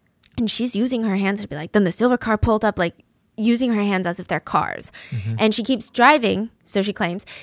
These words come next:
Speaker 1: and she says that she saw the blue car agitating the silver car in front of her, trying to come up to its side and ram into it. And she said, "I kept looking at my mom, and I said, 'Mom, what's going on here? What is wrong? Like, what they, are they, I don't know if they're drunk.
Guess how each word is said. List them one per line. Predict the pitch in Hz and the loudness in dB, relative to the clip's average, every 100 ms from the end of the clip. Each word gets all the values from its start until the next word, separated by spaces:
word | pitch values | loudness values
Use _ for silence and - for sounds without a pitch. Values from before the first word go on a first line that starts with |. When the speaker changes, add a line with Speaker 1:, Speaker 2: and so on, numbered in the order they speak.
| - | -6
Speaker 1:
and | - 220 | 0 2
she | 247 | 2
says | 240 240 | 2 2
that | 233 208 | 2 0
she | 220 | 4
saw | 208 233 | 6 6
the | 254 | 6
blue | 233 233 | 4 4
car | 202 185 190 _ | 2 2 0 _
agitating | 196 208 240 269 269 262 | 2 2 4 2 2 2
the | |
silver | 262 208 196 | -2 -2 -2
car | - 190 | -2 -2
in | |
front | 202 185 | 0 -2
of | 165 | 2
her, | 175 180 - - | 2 2 0 -16
trying | - 220 220 | 2 4 4
to | |
come | - - 226 | -2 2 4
up | 269 254 | 4 2
to | 262 | 0
its | 247 - | -2 0
side | 202 190 190 | 2 2 2
and | 185 180 | -2 2
ram | 196 262 | 4 4
into | 240 208 - | 4 -2 -2
it. | 185 185 | 0 0
And | 185 | 0
she | 214 | -2
said, | 202 185 - - - | 0 0 -2 -14 -6
"I | 202 | -2
kept | 202 208 277 | 0 4 4
looking | 294 330 339 339 | 4 -4 -4 -4
at | 320 | -2
my | 339 | 0
mom, | 359 359 | 4 2
and | 269 | 2
I | 233 | -4
said, | - 233 | -2 -2
'Mom, | 233 294 330 | 4 6 6
what's | 254 320 - | 6 2 0
going | 311 311 247 | 0 0 0
on | 269 320 | 0 0
here? | 240 202 | 2 2
What | 202 320 | 4 2
is | 262 | 0
wrong? | 254 277 370 339 | 0 2 2 2
Like, | - - - - | -2 -4 -18 -8
what | 247 | 2
they, | - - | 2 4
are | 247 | 2
they, | - 262 | 4 4
I | |
don't | 311 | 6
know | 349 403 | 6 6
if | - | 6
they're | 226 | 4
drunk. | 214 208 240 403 480 | 4 2 6 6 4